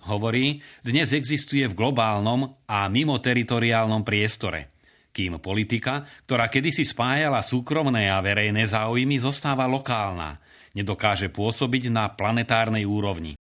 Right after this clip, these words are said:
Bez politickej kontroly sa moc stáva zdrojom veľkej neistoty, kým politika sa zdá byť irelevantná, pokiaľ ide o životné problémy a obavy mnohých ľudí. Teda inými slovami, väčšinu toho, čo očakávame od politikov, vôbec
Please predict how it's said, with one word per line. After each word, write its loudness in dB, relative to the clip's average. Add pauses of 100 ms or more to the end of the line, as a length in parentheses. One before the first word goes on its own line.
(160)
Bez 0
politickej 0
kontroly 0
sa 0
moc 0
stáva 0
zdrojom 0
veľkej -2
neistoty, -2 (320)
kým 4
politika 0
sa 2
zdá 2
byť -2
irelevantná, 2
pokiaľ 0
ide 0
o 0
životné 0
problémy 0
a -2
obavy 2
mnohých 0
ľudí. -8
Teda 0
inými 0
slovami, 0 (320)
väčšinu 0
toho, -2
čo -2
očakávame 0
od -6
politikov, 0 (160)
vôbec 0